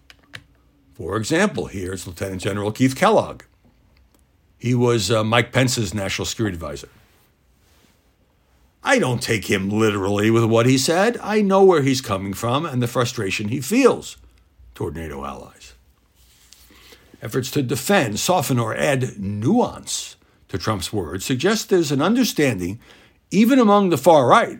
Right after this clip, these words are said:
say, says Politico, that such a move would carry huge geopolitical consequences, and they're trying to calm everyone's nerves about this.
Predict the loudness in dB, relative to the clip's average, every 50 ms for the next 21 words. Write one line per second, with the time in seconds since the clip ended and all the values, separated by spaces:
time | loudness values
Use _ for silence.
0 | -18 _ -18 -12 -8 -6 -6 -6 -6 -8 -10 -14 -18 _ -10 -10 -8 -8 -8 -10
1 | -12 -12 -12 -12 -14 -16 -16 _ _ _ _ _ _ _ _ _ _ _ _ _
2 | _ _ _ _ _ _ _ _ _ _ _ _ _ _ _ _ _ _ -6 -4
3 | -2 0 0 2 4 4 4 6 6 4 4 4 2 -2 -2 -2 -4 -2 0 0
4 | 0 0 0 -2 -6 -6 0 4 6 8 8 10 8 8 6 4 -2 -6 -10 -14
5 | _ _ _ _ _ _ -14 -8 -2 2 4 4 6 6 6 4 2 0 -2 -2
6 | 0 0 0 -2 -2 -2 -2 -2 -2 -4 -10 _ _ _ _ -8 -4 -2 0 0
7 | 0 -2 -4 -6 -8 -10 -10 -10 -12 -12 -12 -12 -12 -10 -10 -10 -10 -10 -10 -12
8 | -14 -16 _ _ _ _ _ _ _ _ -6 -4 -2 -2 -2 -2 -4 -6 -6 -4
9 | -2 0 0 2 2 2 2 0 0 -2 -4 -6 -6 -4 -2 0 0 0 -2 -2
10 | -2 0 2 2 2 2 0 0 -2 -4 -6 -10 -14 -16 -18 -20 -20 -20 -20 -20
11 | -20